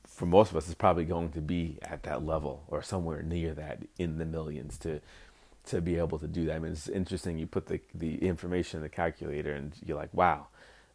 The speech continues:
Like, you're talking also living for twenty years and you're not making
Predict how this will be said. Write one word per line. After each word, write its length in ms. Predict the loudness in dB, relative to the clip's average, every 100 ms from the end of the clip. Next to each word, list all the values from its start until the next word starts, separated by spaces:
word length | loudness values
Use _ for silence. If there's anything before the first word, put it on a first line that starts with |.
| -14 -14 -10
Like, 240 | -2 -2 0
you're 320 | -2 2 2
talking 300 | 6 6 6
also 260 | 2 2 0
living 380 | 2 2 2 -4
for 140 | -8
twenty 340 | -4 -2 0
years 400 | 0 4 4 4
and 160 | 0 -4
you're 140 | -2
not 200 | -2 -4
making 600 | -4 -4 -2 -4 -4 -8